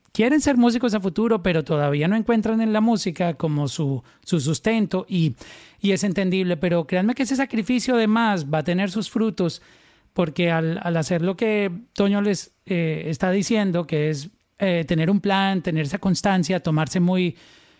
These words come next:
muy, muy en serio su, su carrera, así no, no vean en este momento resultados, pero sueñen, sueñen en grande, porque es-, ese momento va a llegar. Y creo que,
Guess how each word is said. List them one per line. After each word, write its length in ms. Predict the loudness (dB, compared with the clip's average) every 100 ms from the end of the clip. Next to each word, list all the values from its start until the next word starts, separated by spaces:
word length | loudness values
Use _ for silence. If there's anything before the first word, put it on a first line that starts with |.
| _ _ -2
muy, 400 | 0 2 0 -2
muy 240 | 0 2
en 100 | 2
serio 480 | 2 2 2 0 -2
su, 440 | -2 -2 -4 -6
su 400 | -10 -4 -2 -2 -4
carrera, 480 | -4 0 -2 -2
así 220 | -4 -2 0
no, 240 | 0 -2
no 160 | -4 -2
vean 200 | 0 0
en 80 | 0
este 140 | 2
momento 280 | 2 2 0
resultados, 580 | -2 -4 0 2 2 0
pero 400 | -2 -2 -4 -6
sueñen, 540 | -4 0 0 0 -2
sueñen 260 | -2 0 0
en 80 |
grande, 320 | 2 0 0 -2
porque 400 | -6 -6 -4 -4
es-, 140 | -4
ese 220 | -4 -2
momento 360 | 0 0 0 0
va 60 |
a 40 | 0
llegar. 400 | -2 -2 -4 -6 -14 -20 -20 _ _ -4
Y 240 | 0 0
creo 320 | 0 0 0
que, 300 | 0 -2 -2